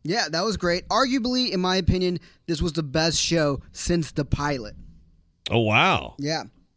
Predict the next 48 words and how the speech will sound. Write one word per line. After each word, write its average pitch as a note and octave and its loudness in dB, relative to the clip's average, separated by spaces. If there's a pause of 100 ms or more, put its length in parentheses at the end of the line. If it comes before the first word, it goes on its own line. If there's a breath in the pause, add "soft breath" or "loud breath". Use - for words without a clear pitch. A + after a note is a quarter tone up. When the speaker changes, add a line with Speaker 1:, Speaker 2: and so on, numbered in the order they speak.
Speaker 2:
Wow, A#2+ 0
I A#2+ 4
mean, D#3 2
it D#3 2
was F3+ 4
pretty F#3 4
darn D3 0
good. A2 0
Speaker 1:
It D#3 0
was D#3 2
Speaker 2:
There - 2
was D#3 6
a, D#3+ 4
Speaker 1:
really D3+ 2
Speaker 2:
there - 2
Speaker 1:
good. - 2
Speaker 2:
was G2+ 0
a G2+ 0
lot A#2+ 2
going C3+ 0
on. C3 -2
It G2+ -6
w-, G#2+ -4
broke G#2+ -4
away A#2 0
to G2+ -2
more G#2+ -4
action A2 -2
here, A#2+ -6
and G#2+ -10
there G2 -4
was F2 -4
a F#2+ -4
lot G2+ -4
back G#2+ 0
and G#2+ -8
forth A2+ -2
action G#2+ -2
going A2 -2
on. G2 -4
It G2 -6
was F2+ -4
really G#2 -2
good. A2+ 0 (420)
No G#2+ 0
question A#2 -2
about D2 -6
that. D2 -4